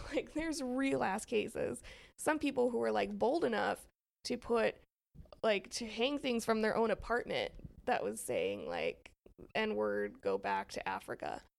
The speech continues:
you know, and, uh, and then there are some that are, like, harder to verify.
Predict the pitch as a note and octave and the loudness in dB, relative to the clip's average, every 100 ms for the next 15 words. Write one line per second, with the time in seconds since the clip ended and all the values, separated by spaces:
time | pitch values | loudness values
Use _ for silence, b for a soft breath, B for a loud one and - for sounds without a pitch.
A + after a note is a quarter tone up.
0 | _ _ _ - B3+ G#3+ G#3+ - A3 G#3+ | _ _ _ -2 0 2 0 -2 -2 -2
1 | G#3+ G#3+ - - - G#3+ F#3+ - - D4 | -4 -6 -12 -8 -2 0 2 0 4 4
2 | D4+ D4+ C#4 B3 A#3 A#3 G#3 G3+ F#3 G#3+ | 4 2 4 4 4 2 0 -2 -4 -4
3 | G3+ - - G#3 - - - - - - | -4 -4 -2 -2 -2 -4 -4 -6 -8 -10